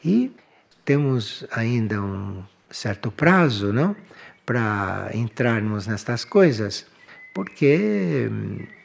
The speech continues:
o que está chegando, não é? Vai precisar de uma certa providência da nossa parte. Uma pessoa está perguntando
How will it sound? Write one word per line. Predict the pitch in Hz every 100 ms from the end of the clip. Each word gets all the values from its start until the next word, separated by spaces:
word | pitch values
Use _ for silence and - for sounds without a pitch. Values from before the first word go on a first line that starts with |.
| _ _ _ _ -
o | 107
que | - - 107 101 98 98 98 - -
está | - -
chegando, | 101 147 135 123 151 190 131
não | 104
é? | 147 196 - - _ _ _ _ _ -
Vai | 107 101 107 110 127
precisar | - - 143 131 202 165 113 110 143 - _ -
de |
uma | 113
certa | 110 127 135
providência | - 147 139 147 113 120 113 98 - - 92 _ -
da | 104 101
nossa | 110 107 107
parte. | - - - - - - _ _ _ _ _ _ _ _ _ _ _ _ _ _ _ _ _ _ _ _ _ _ _ _ _ _ _ _ _ _ _ _ _ _ _ _ _ _ _ _ _ _ _ _ _ _ -
Uma | 127 131
pessoa | 131 127 - - - 151 156
está | 147 - 110
perguntando | - 113 104 101 107 - 127 143 151 147 156 170